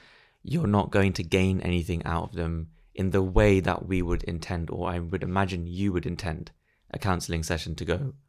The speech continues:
or a period of counselling to go." I used to say to her, "Absolutely, I a hundred percent know this,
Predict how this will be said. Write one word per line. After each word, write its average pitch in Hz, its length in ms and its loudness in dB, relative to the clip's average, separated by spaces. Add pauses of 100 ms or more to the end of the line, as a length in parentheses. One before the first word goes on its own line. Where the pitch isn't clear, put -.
(100)
or 87 100 -8
a - 40 -6
period 90 340 2
of 80 80 -4
counselling 82 380 -8
to - 60 -14
go." 85 200 -8 (420)
I 135 80 2
used 160 140 4
to 151 60 -2
say 143 220 2
to 139 120 0
her, 127 60 6
"Absolutely, 117 840 4
I - 160 2
a 104 40 0
hundred 131 320 0
percent 113 280 4
know 95 140 4
this, 85 380 0